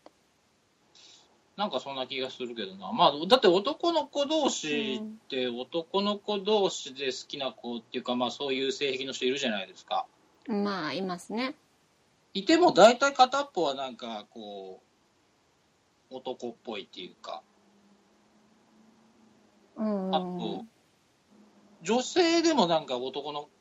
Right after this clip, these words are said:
Speaker 1: なんかホストみたいな格好してるね、女性の人とかいるじゃないですか。
Speaker 2: うん。
Speaker 1: そういう人をかっこいいって思う人と、まあ、二通りですもんね、完全に。
Speaker 2: そうですね。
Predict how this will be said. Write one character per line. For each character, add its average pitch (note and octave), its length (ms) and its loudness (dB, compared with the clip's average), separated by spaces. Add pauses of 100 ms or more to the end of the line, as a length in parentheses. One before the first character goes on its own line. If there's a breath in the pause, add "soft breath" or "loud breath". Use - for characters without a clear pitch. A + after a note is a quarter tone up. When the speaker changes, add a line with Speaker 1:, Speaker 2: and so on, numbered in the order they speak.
(1040)
Speaker 1:
な D#3 120 -4
ん - 20 -6
か - 80 -14
ホ D#3+ 140 -6
ス - 80 -8
ト C#3+ 100 -4
み B2 80 -8
た B2 60 -4
い A#2 40 -2
な A2+ 60 -4
格 A#2 200 -8
好 A#2 100 -10
し - 80 -12
て A#2 80 -6
る G#2+ 180 -10 (640)
ね、 C3 360 -4
女 B2 120 -10
性 A#2 120 -4
の A2 100 -4
人 A#2 180 -10
と - 100 -10
か G2 80 -6
い G#2 100 -4
る A#2+ 120 0
じ A2+ 100 -4
ゃ - 60 -8
な - 60 -20
い - 20 -20
で - 80 -20
す - 100 -18
か。 - 140 -20 (1400)
Speaker 2:
う A3 100 0
ん。 F#3+ 240 0
Speaker 1:
そ A3 120 -2
う - 20 2
い - 20 -10
う - 60 -20
人 - 460 6
を E3 80 8
か C3 180 2
っ - 120 -12
こ C3 120 2
い B2 140 2
い - 20 -2
っ - 40 -18
て A2+ 100 -6
思 A2+ 240 -2
う G2+ 300 -10 (600)
人 - 240 -6
と、 A2 120 -6
ま G#2+ 280 2
あ、 - 20 -
二 - 300 2
通 G#3 160 0
り A3+ 80 6
で A3+ 120 6
す C3+ 120 -4
も G2 120 -8
ん G2+ 60 -10
ね、 C#3+ 100 -6
完 A#2+ 280 -2
全 A2+ 240 -4
に。 G#2+ 180 -8 (2000)
Speaker 2:
そ - 240 -6
う G3+ 40 -2
で F3 160 -6
す - 180 -16
ね。 F3+ 420 -10